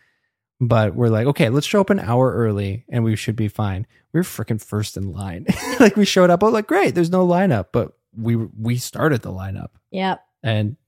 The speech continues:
Speaker 2: We were also an hour and a half early, but
Speaker 1: <sighs> No, yeah, you're right. We, <laughs> we were like, "But yeah, we, we gotta get there," but we just stood in the cold for longer than everybody
Speaker 2: Yeah,
Speaker 1: else.
Speaker 2: we're, we're too keen.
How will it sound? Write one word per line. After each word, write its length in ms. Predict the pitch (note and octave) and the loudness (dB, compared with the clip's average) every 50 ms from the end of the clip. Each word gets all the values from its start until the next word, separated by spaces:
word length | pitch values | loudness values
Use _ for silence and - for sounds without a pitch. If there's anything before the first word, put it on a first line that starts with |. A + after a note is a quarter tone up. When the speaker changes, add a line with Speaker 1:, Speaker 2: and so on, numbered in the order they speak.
| _ - | _ -2
Speaker 2:
We 120 | A#3+ C4 | 0 2
were 120 | C#4 C#4+ | 4 4
also 180 | C4+ C4+ - A3+ | 4 4 2 0
an 80 | G3 D#3 | 0 0
hour 220 | D3+ F3+ F3+ F3+ | 0 -2 -2 -2
and 80 | F3 D#3 | -2 -4
a 60 | D#3 | -6
half 320 | - - D3 - E3 E3+ - | -8 -8 -8 -8 -8 -6 -6
early, 400 | F#3+ G#3 A3 A3 A3+ A#3 A#3 A3 _ _ _ _ _ _ _ _ _ _ - | -8 -8 -6 -6 -8 -8 -10 -12 _ _ _ _ _ _ _ _ _ _ -12
but 240 | - - - - _ _ _ _ _ _ _ _ _ - | -12 -12 -12 -14 _ _ _ _ _ _ _ _ _ -14
Speaker 1:
<sighs> 640 | - - - - - _ _ _ _ _ _ _ - | -14 -12 -12 -14 -18 _ _ _ _ _ _ _ -4
No, 120 | A#2+ G#2+ | -2 0
yeah, 300 | G2+ G2+ G2 G2+ G2 G#2 B2 B2 | 0 0 -2 -2 -4 -4 -8 -8
you're 160 | A#2 A2 F#2+ | -6 -4 -2
right. 320 | G2 G2+ G2 G2 F#2+ - _ _ _ _ _ - - - _ - | -2 -2 -2 -4 -6 -10 _ _ _ _ _ -20 -20 -8 _ 0
We, 80 | C3 | 0
<laughs> 20 | C3+ | 2
we 200 | A#2+ C#3+ B2 E3+ | 2 4 4 4
were 180 | F3 E3+ C#3 B2+ | 6 4 4 4
like, 220 | A#2 A2+ A2 G2+ | 4 2 0 -2
"But 180 | - G2 - - | -4 -6 -6 -4
yeah, 160 | A2+ A2+ - C#3+ | -4 -6 -6 -6
we, 160 | A2 G2+ G2 - _ _ A2+ | -10 -12 -14 -14 _ _ -16
we 80 | F#2+ | -14
gotta 340 | F#2+ - G#2 B2+ D#3 E3 D#3+ | -10 -4 -2 2 4 4 4
get 280 | D3 C#3 C3+ B2 - - | 4 4 2 2 0 -2
there," 320 | G2+ F#2+ F#2+ - A2+ - _ _ | -6 -6 -6 -8 -12 -14 _ _
but 200 | - - D2 - _ _ _ _ _ _ _ _ _ - | -14 -14 -14 -14 _ _ _ _ _ _ _ _ _ -8
we 80 | A2 | -6
just 140 | F#2+ F#2+ - | -6 -6 -6
stood 180 | - - G#2 G2 | -6 -6 -6 -4
in 60 | G2 | -4
the 80 | F#2+ F#2+ | -6 -6
cold 260 | - - F2+ F#2 - | -6 -6 -8 -8 -8
for 140 | - - G#2 | -8 -6 -4
longer 260 | G2+ F#2+ F#2+ G2 A2 | -4 -4 -4 -4 -6
than 160 | G2+ G2 G2 F#2+ | -6 -6 -6 -8
everybody 360 | G2 G2 G2 - G2+ G2+ G2+ | -8 -10 -10 -8 -8 -8 -6
Speaker 2:
Yeah, 160 | - - F3+ | -6 -6 -6
Speaker 1:
else. 120 | F3+ F3+ | -6 -6
Speaker 2:
we're, 260 | F#3 F3+ - - - - | -6 -8 -8 -10 -14 -12
we're 160 | - F#3+ G3+ | -10 -10 -10
too 260 | G3 - - - C4 | -10 -6 -4 -2 -2
keen. 560 | B3 - - A3+ G#3+ G#3 G3 F#3 F3+ F3 F#3 | -2 -4 -6 -4 -2 -2 -2 -2 -4 -6 -10